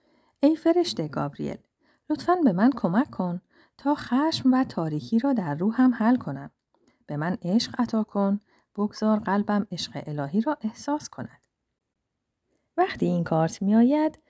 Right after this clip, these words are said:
به قلب و روح خود استراحت بدهید. ذهن و قلب شما تحت تأثیر فرکانس‌های ارتعاش پایین است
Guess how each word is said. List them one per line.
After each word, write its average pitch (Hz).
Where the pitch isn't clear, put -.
به 165
قلب 160
و 151
روح 143
خود 285
استراحت 151
بدهید. -
ذهن 208
و 156
قلب 156
شما 165
تحت 262
تأثیر 220
فرکانس‌های 175
ارتعاش 156
پایین 180
است -